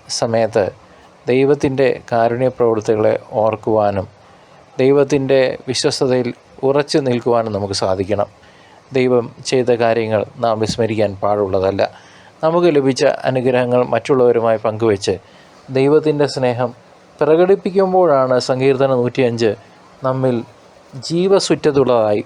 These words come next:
മാറുക. കർത്താവായ യേശുവിൻ്റെ രണ്ടാം വരവിനായി ആത്മീയമായി സജ്ജരാവുക എന്നത് ഈ സങ്കീർത്തനം നമുക്ക് നൽകുന്ന അവസാന സന്ദേശവുമാണ്. ദൈവം തൻ്റെ വാഗ്ദാനം പൂർത്തിയാക്കുന്നവനാണെന്ന് വിശ്വസിച്ച് വിശ്വാസത്തിൽ ഉറച്ചു നിൽക്കുന്ന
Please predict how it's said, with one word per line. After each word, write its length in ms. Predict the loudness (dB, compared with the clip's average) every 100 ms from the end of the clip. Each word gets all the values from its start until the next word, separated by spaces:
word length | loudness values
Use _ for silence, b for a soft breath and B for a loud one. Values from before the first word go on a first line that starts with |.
| -4
മാറുക. 360 | -2 0 0 0 -2 -18 _ -20 -20 -20 _ -20 -4
കർത്താവായ 460 | -2 0 2 2 2
യേശുവിൻ്റെ 340 | 0 0 0 2
രണ്ടാം 220 | 0 0 2
വരവിനായി 480 | 2 2 2 0 -2 B B B B -4 0
ആത്മീയമായി 560 | 0 2 2 4 2 0 -4
സജ്ജരാവുക 680 | -2 0 2 4 4 4 4
എന്നത് 340 | 4 2 2 2 2 -2
ഈ 20 | 0
സങ്കീർത്തനം 600 | 0 -2 -2 0 0 0
നമുക്ക് 240 | 0 0 0
നൽകുന്ന 320 | 2 2 0 -2 B B B B -4
അവസാന 580 | -2 -2 -2 -2 -2 -6 -6
സന്ദേശവുമാണ്. 800 | -10 -4 -2 0 -2 -2 -6 -8 -10 B B B B -2
ദൈവം 260 | 2 2 0
തൻ്റെ 200 | -2 2
വാഗ്ദാനം 500 | 0 0 0 0 0
പൂർത്തിയാക്കുന്നവനാണെന്ന് 1160 | 0 0 0 0 0 -2 -2 0 0 0 0 -2 -2
വിശ്വസിച്ച് 480 | -2 -2 -2 -2 -4 B B B B B -4
വിശ്വാസത്തിൽ 720 | -2 2 2 2 -2 0 2
ഉറച്ചു 380 | 2 2 0 0
നിൽക്കുന്ന 440 | 0 0 0 0